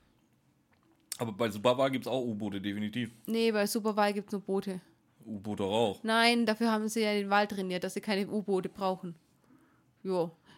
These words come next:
Speaker 2: Riff der Haie gibt's U-Boote, die dann eben,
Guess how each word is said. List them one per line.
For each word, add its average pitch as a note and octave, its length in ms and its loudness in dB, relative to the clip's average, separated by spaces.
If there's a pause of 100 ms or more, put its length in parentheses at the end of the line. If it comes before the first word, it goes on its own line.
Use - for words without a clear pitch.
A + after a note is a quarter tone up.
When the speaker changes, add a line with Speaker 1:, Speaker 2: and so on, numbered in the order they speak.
(120)
Speaker 2:
Riff C#4 200 0
der A#3 160 4
Haie C#4+ 240 6
gibt's D#4 240 -4
U-Boote, C#4+ 520 2
die A3+ 200 -2
dann A3 240 2
eben, G#3 480 -2